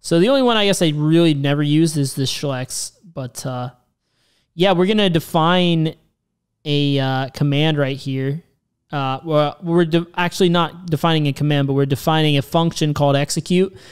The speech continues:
that takes in a parameter that we're calling command. And we're gonna run, uh, the strip function against that. Now, what that does is that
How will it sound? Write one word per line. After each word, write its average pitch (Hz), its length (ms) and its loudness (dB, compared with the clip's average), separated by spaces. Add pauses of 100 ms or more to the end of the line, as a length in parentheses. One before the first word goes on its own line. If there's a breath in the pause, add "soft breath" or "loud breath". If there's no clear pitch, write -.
(120 loud breath)
that 165 160 0
takes 170 320 0
in 170 80 2
a 156 100 2
parameter 151 600 2
that 139 160 0
we're 143 140 -2
calling 143 340 0
command. 143 560 -2 (500 loud breath)
And 180 240 2
we're 185 100 2
gonna 214 260 2
run, 180 600 0
uh, 151 280 2
the 143 120 -2
strip - 480 -2
function 143 520 -4
against 135 380 -6
that. 135 180 -8
Now, 143 80 -2
what 160 220 0
that 220 280 0
does 185 560 2
is 151 440 0
that 143 580 -4